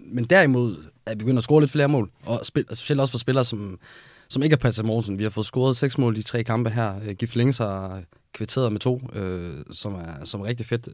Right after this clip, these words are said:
Der har været rigtig meget hype og snak om ham. Så, øh, se ham komme, komme lidt i gang og, og, og få tanker op på selvtiden, det, det er fandme fedt at se.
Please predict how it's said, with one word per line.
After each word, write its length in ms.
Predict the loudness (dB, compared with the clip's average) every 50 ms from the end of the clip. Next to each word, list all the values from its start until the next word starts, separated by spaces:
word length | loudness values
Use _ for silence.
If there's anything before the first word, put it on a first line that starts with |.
| -8 -4
Der 40 | -4
har 80 | -2
været 140 | -2 -2 -2
rigtig 240 | -2 -2 -2 0 0
meget 160 | 0 0 2
hype 240 | 2 2 2 0 -2
og 40 | -4
snak 220 | -4 -4 -4 -4
om 100 | -4 -6
ham. 200 | -4 -4 -4 -4 -6 -10 -20 -20 -20 -20 -20 -20 -20 -20 _ _ _
Så, 320 | -6 -4 -2 -2 -2 -4 -4
øh, 140 | -6 -4
se 240 | -2 0 2 2 2
ham 280 | 2 4 4 4 4 4
komme, 240 | 2 2 2 2 2
komme 200 | 2 2 4 4
lidt 80 | 2
i 40 | 2
gang 240 | 2 0 0 0 -2
og, 280 | -2 -4 -6 -6 -8
og, 100 | -10 -10 -10 -10
og 240 | -8 -8 -8 -8 -8
få 120 | -12 -12 -8
tanker 220 | -6 -4 -2 -2
op 80 | -2 -2
på 80 | -2
selvtiden, 360 | -4 -2 -2 -2 -2 -4 -2
det, 440 | -2 -2 -2 -2 -2 -2 -4 -6 -10 -12 _ -6
det 60 | -6
er 40 | -4
fandme 240 | -4 -2 -2 -2
fedt 140 | -2 -2 -4
at 60 | -2
se. 240 | -2 -4 -4 -4 -8